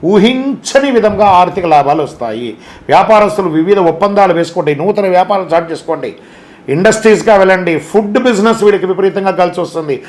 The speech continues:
ప్రయత్నం చేయండి, లాభాలు మల్టిపుల్గా వస్తుందని కూడా చెప్పచ్చు. ధైర్యం పెరుగుతుంది. విద్యార్థులకి యోగ కాలం, వివాహం కాని వారికి వివాహం, స్త్రీలైతే వృశ్చిక రాశిలో ఉన్నటువంటి స్త్రీలకైతే చాలా యోగం అండి.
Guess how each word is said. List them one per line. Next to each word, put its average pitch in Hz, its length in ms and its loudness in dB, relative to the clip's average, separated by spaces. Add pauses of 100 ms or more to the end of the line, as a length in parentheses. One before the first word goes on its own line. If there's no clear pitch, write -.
(220)
ప్రయత్నం 170 440 2
చేయండి, 170 260 -2 (160)
లాభాలు 180 420 4 (100)
మల్టిపుల్గా 185 720 -2 (100)
వస్తుందని 151 460 -8
కూడా 151 160 -6
చెప్పచ్చు. 151 360 -10 (440)
ధైర్యం 196 360 2
పెరుగుతుంది. 160 360 0 (100)
విద్యార్థులకి 190 680 2 (160)
యోగ 175 200 2 (120)
కాలం, 165 220 2 (100)
వివాహం 175 360 0 (120)
కాని 160 240 -2
వారికి 156 260 -6 (100)
వివాహం, 156 420 0 (460)
స్త్రీలైతే 233 640 4
వృశ్చిక 190 320 0
రాశిలో 208 320 2
ఉన్నటువంటి 175 400 -4
స్త్రీలకైతే 202 580 0 (120)
చాలా 160 260 2 (320)
యోగం 208 300 2
అండి. 156 140 -4